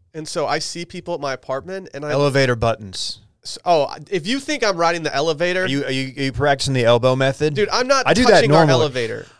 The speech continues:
Speaker 2: I was talking <laughs>
Speaker 1: There's no way I'm riding our elevator now.
Speaker 2: Uh, I was talking to, to Ross Bolin on Saturday, and we were talking about this, and I was like, You realize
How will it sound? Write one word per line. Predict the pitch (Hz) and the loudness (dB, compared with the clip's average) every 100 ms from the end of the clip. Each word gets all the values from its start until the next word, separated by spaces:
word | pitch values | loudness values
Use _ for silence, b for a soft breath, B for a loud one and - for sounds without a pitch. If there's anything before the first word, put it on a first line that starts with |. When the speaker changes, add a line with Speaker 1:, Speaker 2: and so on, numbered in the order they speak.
| b _ 143 | b _ 0
Speaker 2:
I | |
was | 175 208 | 2 4
talking | 190 - - | 2 0 -8
<laughs> | 143 - 123 _ - | -10 -12 -20 _ -4
Speaker 1:
There's | 220 208 | -2 0
no | 226 254 254 | 4 6 6
way | 247 262 | 6 4
I'm | 196 | 4
riding | 151 139 131 | 2 2 0
our | 127 | 0
elevator | 123 120 117 117 | 0 -2 -4 -6
now. | 117 104 - - _ 135 | -10 -12 -14 -20 _ -4
Speaker 2:
Uh, | 139 131 73 - - _ _ _ - | -2 -2 -4 -12 -20 _ _ _ -6
I | 135 | -4
was | 143 | 0
talking | 147 147 139 | 0 0 0
to, | 123 110 | -2 -2
to | - 120 110 104 98 98 _ _ _ | -4 -2 0 -2 -6 -12 _ _ _
Ross | 120 120 117 | 0 0 0
Bolin | 117 120 127 127 - | -2 -2 -2 -4 -8
on | - 120 | -8 -4
Saturday, | - 127 131 139 135 b b b b _ | 0 0 2 0 -4 b b b b _
and | 120 117 | -6 -2
we | 120 | -2
were | |
talking | 110 120 117 | 0 0 0
about | 113 104 | -2 -2
this, | 110 107 | -2 -4
and | - | -6
I | 117 | -8
was | 120 | -8
like, | 113 | -8
You | 120 139 | -8 -4
realize | 147 143 127 113 | 0 2 0 -2